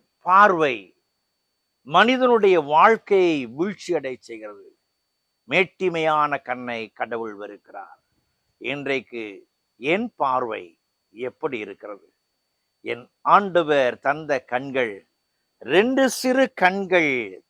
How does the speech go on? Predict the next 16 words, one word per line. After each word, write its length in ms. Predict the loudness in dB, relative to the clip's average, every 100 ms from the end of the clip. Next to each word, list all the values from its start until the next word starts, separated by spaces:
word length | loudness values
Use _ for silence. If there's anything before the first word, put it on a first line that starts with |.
| _
தேவனை 600 | -4 0 0 0 -2 -4 -8
பார்க்க, 600 | -10 -10 -10 _ -20 _ _ _ _ _ _ _ _ _ -2
ரெண்டு 380 | 0 2 2 2
சிறு 340 | 4 4 6
கண்கள் 460 | 6 6 6 4 4
தேவனை 540 | 2 2 2 -2 -4
பார்க்க, 560 | -4 -4 -4 -8 -12 -12 -2
தேவனை 600 | 2 2 2 0 -2 0
மட்டுமே 600 | 0 0 -4 -4 -2 -2
பார்க்கிற 580 | 0 0 0 -2 -4 -4
கண்களாய், 540 | -10 -10 -4 -4 -4 _ _ _ _ _
தேவனுக்கு 500 | 4 4 4 0 -2 0
உரியதை 300 | 4 4 4
மட்டுமே 440 | 0 -2 -4 -4 -4
பார்க்கிற 500 | -4 -6 -4 -4 -4
கண்களாய் 480 | -6 -6 0 0 0